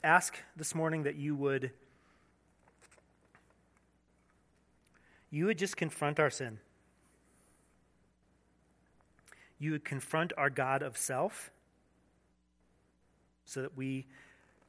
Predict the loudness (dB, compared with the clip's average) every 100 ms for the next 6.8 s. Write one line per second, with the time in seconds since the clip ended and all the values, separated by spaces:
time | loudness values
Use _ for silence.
0 | _ _ -6 -6 -6 -10 -6 -4 -4 -8
1 | -10 -10 -10 -12 -18 -20 -20 _ _ _
2 | _ _ _ _ _ _ _ _ _ _
3 | _ _ _ _ _ _ _ _ _ _
4 | _ _ _ _ _ -20 -20 -18 -4 -2
5 | -2 -2 -2 -2 -2 -2 -2 -2 -8 -16
6 | _ _ _ -4 2 2 2 -2